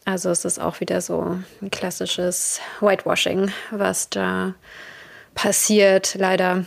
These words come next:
Und was auch schwierig ist, das hatten wir ja auch bei,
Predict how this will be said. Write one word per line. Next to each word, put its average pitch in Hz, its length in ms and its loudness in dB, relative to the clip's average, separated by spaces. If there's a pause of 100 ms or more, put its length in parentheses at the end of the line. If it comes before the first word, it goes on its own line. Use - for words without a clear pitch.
(380)
Und 208 120 2
was 202 220 4
auch 208 240 6
schwierig 226 480 4
ist, 226 380 2
das 196 200 0
hatten 196 300 0
wir 190 100 4
ja 185 400 2
auch 180 300 -2
bei, 180 640 0